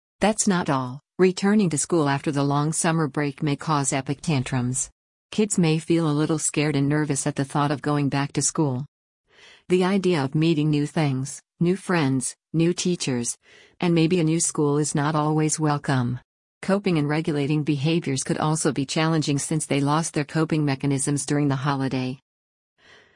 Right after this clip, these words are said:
You can manage these back-to-school challenges and more through streamlining a back-to-school routine,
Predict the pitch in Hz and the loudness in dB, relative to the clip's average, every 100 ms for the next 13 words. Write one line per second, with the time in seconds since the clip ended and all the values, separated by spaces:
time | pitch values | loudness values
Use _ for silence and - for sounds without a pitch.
0 | _ - 196 190 165 170 165 160 - 156 | _ -4 0 2 2 2 0 -2 -2 -2
1 | - 147 147 160 - 180 160 156 - 160 | 0 -2 -2 -2 0 2 0 0 -2 0
2 | 165 143 147 123 139 143 151 - 170 160 | 0 -2 -2 0 0 0 0 0 0 0
3 | - 180 180 165 147 143 147 135 147 160 | 0 0 0 0 0 0 0 0 -2 0
4 | 160 - 180 170 156 143 147 123 120 | -2 0 2 2 2 0 -2 -2 -2